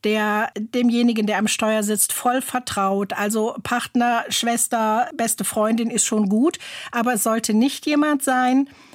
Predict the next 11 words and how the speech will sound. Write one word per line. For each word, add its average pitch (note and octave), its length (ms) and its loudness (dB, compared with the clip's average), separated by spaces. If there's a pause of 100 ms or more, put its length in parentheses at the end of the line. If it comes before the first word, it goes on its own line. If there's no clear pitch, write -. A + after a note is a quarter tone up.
(240)
der A3+ 520 0
von G#3+ 260 0
sich C4 240 0
selbst A#3 500 0
weiß, G3 420 0
dass G3 220 -2
er F3+ 120 -2
schnell A#3+ 540 2
an A3+ 160 -2
anderen A#3 280 2
rumkritisiert. D#3 920 -4